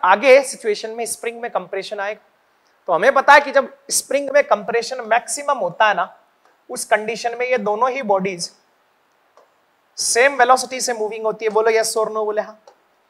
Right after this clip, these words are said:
अब ये दोनों same velocity से moving है, तो एक तो अपन इसमें external force नहीं है, तो क्या लगा सकते हैं? Linear momentum conservation। दूसरा बोले, "सर लगने वाला force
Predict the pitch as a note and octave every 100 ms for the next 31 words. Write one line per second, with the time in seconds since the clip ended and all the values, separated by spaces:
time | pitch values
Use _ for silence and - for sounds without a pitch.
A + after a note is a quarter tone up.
0 | _ _ _ - F#3 G#3+ G#3+ A3+ C4 -
1 | A#3+ C4+ C4+ C4+ C4+ C4+ C4+ C4+ A#3+ A3
2 | C4 A3+ E3+ _ _ _ _ _ _ B3
3 | - A3+ A3 - G3 D4 F#3+ A#3 F#3 G3
4 | _ _ A3 - C4+ D4+ D4+ - C#4 -
5 | A3+ G3+ G#3+ D#3+ - _ - G#3 A#3 A#3+
6 | A#3 A#3 A3 A#3 B3 - _ E3+ F3 G3
7 | G#3+ A#3+ F#3+ E3 D#3+ D#3+ A3 _ D#3 D#3
8 | C3+ C3 - - _ _ _ _ _ -
9 | F3+ F4+ A#4+ D#4 D4 E4+ E4+ E4 E4 C4+
10 | A#3 C4 D#4+ D#4+ D#4+ - A#3+ B3